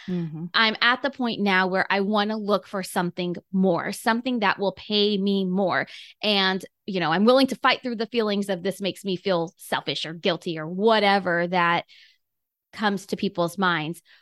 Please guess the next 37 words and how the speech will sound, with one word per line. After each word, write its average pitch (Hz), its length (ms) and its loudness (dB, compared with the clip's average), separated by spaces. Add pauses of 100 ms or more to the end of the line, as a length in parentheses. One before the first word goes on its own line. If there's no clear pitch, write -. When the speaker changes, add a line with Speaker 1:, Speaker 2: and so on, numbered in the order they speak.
(140)
Speaker 2:
What 220 380 4
do 320 80 -2
you 302 400 0
suggest 196 600 -4
they 180 160 0
do? 170 380 0
Like, 175 180 0
what 247 240 4
are 302 100 2
the 240 140 -2
steps - 400 -6
that - 180 -6
someone 180 440 -2
takes, - 580 -6 (260)
especially 269 520 0
if 247 100 0
they've 196 140 0
been 220 120 -2
Speaker 1:
Mm. 226 40 0
Speaker 2:
at 208 60 0
a 196 60 -2
job 196 300 2
for 202 80 0
a 185 80 0
long 175 240 -2
time 196 320 -2
and 175 80 -4
the 175 80 -4
idea 196 340 0
of 185 140 -4
interviewing 185 680 -4
and 160 80 -10
applying 185 640 -4 (260)
can 196 140 -6
feel 190 220 -4
so 156 220 -10 (260)
foreign? 170 560 -6